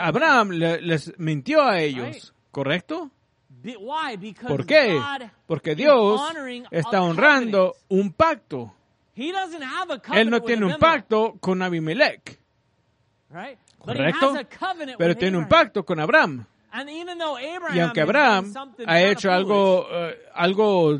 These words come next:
Speaker 2: nowhere
Speaker 1: tonto,
Speaker 2: in that covenant
Speaker 1: o sea,
Speaker 2: did it say,
Speaker 1: es,
Speaker 2: If
Speaker 1: en
Speaker 2: Abraham
Speaker 1: ningún
Speaker 2: does
Speaker 1: lado
Speaker 2: something
Speaker 1: en ese
Speaker 2: foolish,
Speaker 1: pacto decía,
Speaker 2: you will
Speaker 1: "Oh,
Speaker 2: honor
Speaker 1: si,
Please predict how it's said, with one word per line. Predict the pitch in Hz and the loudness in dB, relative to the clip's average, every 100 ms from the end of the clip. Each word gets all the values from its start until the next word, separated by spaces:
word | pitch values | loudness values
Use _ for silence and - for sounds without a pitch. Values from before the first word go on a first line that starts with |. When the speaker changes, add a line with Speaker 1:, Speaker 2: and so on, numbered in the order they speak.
| 135 | -4
Speaker 2:
nowhere | 175 269 339 381 208 | 0 4 4 2 2
Speaker 1:
tonto, | 180 | 0
Speaker 2:
in | |
that | 269 247 - | 0 -6 -10
covenant | 285 349 294 240 247 196 | -8 -6 -6 -12 -14 -8
Speaker 1:
o | |
sea, | 175 180 | -4 -4
Speaker 2:
did | 233 | -4
it | - | -10
say, | 185 185 | -6 -6
Speaker 1:
es, | 208 | -6
Speaker 2:
If | 190 | -8
Speaker 1:
en | 190 185 196 | -8 -10 -6
Speaker 2:
Abraham | 190 190 | -2 0
Speaker 1:
ningún | 185 175 190 | 2 4 4
Speaker 2:
does | |
Speaker 1:
lado | 254 330 247 208 214 | 6 6 8 6 6
Speaker 2:
something | 208 208 | 2 -2
Speaker 1:
en | 208 | -2
ese | 202 | -2
Speaker 2:
foolish, | 196 | 0
Speaker 1:
pacto | 196 196 247 226 | 0 2 4 4
decía, | 196 214 202 | 4 2 2
Speaker 2:
you | 180 | 4
will | 262 | 6
Speaker 1:
"Oh, | 220 | 6
Speaker 2:
honor | 165 | 6
Speaker 1:
si, | 175 | 2